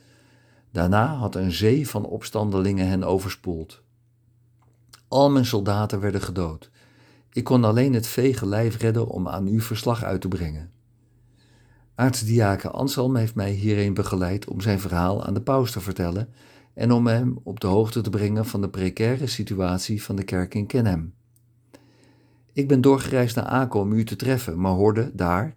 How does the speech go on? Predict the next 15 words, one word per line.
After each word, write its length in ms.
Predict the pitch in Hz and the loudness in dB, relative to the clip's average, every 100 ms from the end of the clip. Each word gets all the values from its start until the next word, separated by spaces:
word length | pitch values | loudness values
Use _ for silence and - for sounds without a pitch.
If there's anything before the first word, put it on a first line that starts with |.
| _ _ - | _ _ -12
dat 180 | 113 | -6
u 120 | 117 107 | -2 2
inmiddels 380 | 104 98 98 | 2 2 -2
was 180 | 117 110 | -4 -4
afgereisd. 760 | 87 - 92 85 80 80 - - _ _ _ _ _ _ _ _ - | -4 -4 -6 -8 -8 -10 -14 -20 _ _ _ _ _ _ _ _ -10
Daarna 480 | 76 76 98 147 - | -4 2 2 2 0
ben 200 | 110 117 | 0 2
ik 120 | 117 | 0
u 100 | 107 | -4
zo 120 | 90 | -6
snel 300 | - 123 143 | -4 0 0
mogelijk 420 | 143 135 120 110 | 2 0 -2 -4
gevolgd 400 | - 98 107 107 | -6 -4 -2 -2
naar 140 | 113 104 | -2 -2
Keulen. 500 | 107 87 80 78 | -2 -2 -2 -8